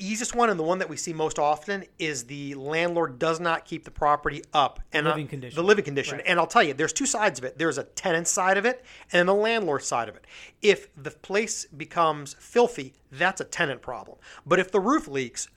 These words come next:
Speaker 1: that's
Speaker 2: Or if
Speaker 1: a
Speaker 2: the
Speaker 1: landlord
Speaker 2: only
Speaker 1: problem.
Speaker 2: way of ingress and egress is a set of stairs that is totally rotting and you don't fix the stairs, that's gonna be on you as the owner.
Speaker 1: Exactly.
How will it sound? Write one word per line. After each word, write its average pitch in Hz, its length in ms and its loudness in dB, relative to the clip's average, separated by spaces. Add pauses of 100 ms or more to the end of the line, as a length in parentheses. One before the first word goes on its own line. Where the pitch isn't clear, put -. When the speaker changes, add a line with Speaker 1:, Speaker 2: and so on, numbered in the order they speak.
Speaker 1:
that's 160 220 4
Speaker 2:
Or 185 40 4
if 185 60 4
Speaker 1:
a 190 40 4
Speaker 2:
the 190 120 6
Speaker 1:
landlord 196 120 6
Speaker 2:
only 190 240 8
Speaker 1:
problem. 185 80 6
Speaker 2:
way 180 160 8
of 165 100 6
ingress 170 380 2
and 170 80 -2
egress 156 300 0
is 151 120 -4
a 143 60 -6
set 156 180 -2
of 147 80 -4
stairs 151 480 2
that 147 120 0
is 147 120 -4
totally 147 340 0
rotting 151 520 6
and 151 100 -2
you 151 80 0
don't 151 180 -4
fix 160 200 -2
the - 80 -12
stairs, 151 440 2
that's 151 160 0
gonna 151 160 -4
be 147 140 -2
on 143 160 -2
you 143 160 -2
as 135 100 -4
the 139 140 -4
owner. 123 240 -6
Speaker 1:
Exactly. 143 500 2